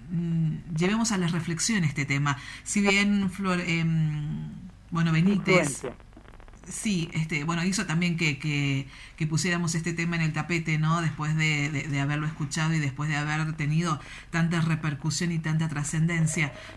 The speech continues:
Speaker 1: Pero digo, está bueno seguir charlando de esto porque la verdad,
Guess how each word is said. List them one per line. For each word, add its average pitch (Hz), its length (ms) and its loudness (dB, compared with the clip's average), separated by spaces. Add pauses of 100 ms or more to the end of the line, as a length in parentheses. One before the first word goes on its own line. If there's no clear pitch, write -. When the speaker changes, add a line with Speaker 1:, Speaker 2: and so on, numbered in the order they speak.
Speaker 1:
Pero 170 160 2
digo, 175 260 2
está 170 260 0
bueno 180 280 2
seguir 170 340 0
charlando 160 460 0
de 151 140 0
esto 151 220 -2
porque 160 480 0
la 156 140 0
verdad, 165 480 0